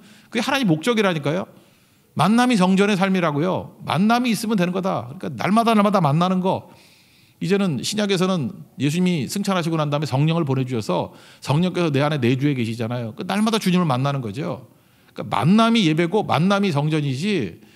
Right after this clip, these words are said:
그 만나지 않는다 그러면 무슨 의미가 있느냐? 뭐, 그런 얘기입니다. 여러분, 인생 가운데도 이렇게 생각하세요. 모든 것들의 해석을 어떻게 해야 되느냐? 하나님의 만남으로 해석해야 된다니까요.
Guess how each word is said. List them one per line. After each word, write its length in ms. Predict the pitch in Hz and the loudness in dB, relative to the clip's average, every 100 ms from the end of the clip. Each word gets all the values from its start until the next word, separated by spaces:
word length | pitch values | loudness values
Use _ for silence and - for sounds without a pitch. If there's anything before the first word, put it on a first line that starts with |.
| _ _ _ | _ _ _
그 80 | - | 0
만나지 380 | 196 220 240 226 | 2 4 4 4
않는다 260 | 220 214 | 2 2
그러면 240 | 202 220 185 | 2 0 0
무슨 180 | 139 202 | 2 4
의미가 260 | 170 180 | 4 2
있느냐? 420 | 170 147 180 147 98 | 2 2 2 0 -2
뭐, 80 | 139 | -4
그런 260 | - 165 160 | -2 -2 -2
얘기입니다. 480 | 120 110 135 98 - _ _ | -4 -6 -6 -8 -14 _ _
여러분, 160 | 175 165 | -2 0
인생 200 | 170 196 | 2 2
가운데도 640 | 196 185 180 220 156 - - | 2 2 2 0 -2 -8 -8
이렇게 180 | 170 202 | -4 -2
생각하세요. 380 | 190 160 127 | 0 0 -2
모든 500 | 95 160 247 254 226 | 0 0 2 0 -2
것들의 300 | 151 160 - 151 | 0 -4 -4 -4
해석을 440 | 127 180 196 139 - - | -2 2 2 0 -8 -6
어떻게 240 | 131 - | -4 0
해야 40 | 202 | 0
되느냐? 540 | 160 123 180 165 78 - - - | 2 0 0 -2 -4 -14 -20 -8
하나님의 380 | - 254 262 269 | -2 0 0 2
만남으로 500 | 123 156 226 240 214 | 2 4 4 4 4
해석해야 300 | 180 175 170 | 2 2 2
된다니까요. 600 | 143 135 117 107 98 | 0 0 -4 -4 -6